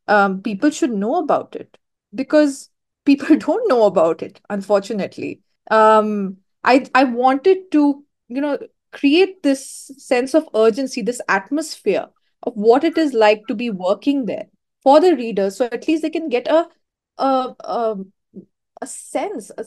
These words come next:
a sense of what is happening there, what it's like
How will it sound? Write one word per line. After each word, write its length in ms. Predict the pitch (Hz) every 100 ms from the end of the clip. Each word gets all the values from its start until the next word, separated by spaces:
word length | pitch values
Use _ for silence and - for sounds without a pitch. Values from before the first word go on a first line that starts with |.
| _ _ 214 196 - _ _ _
a 60 | 269
sense 380 | 262 285 311 359
of 140 | 320
what 380 | 214 202 247 262 269
is 140 | 240
happening 680 | - - 190 269 277 269 208
there, 200 | - - _
what 240 | 208 240
it's 260 | 285 277 -
like 320 | 202 190 262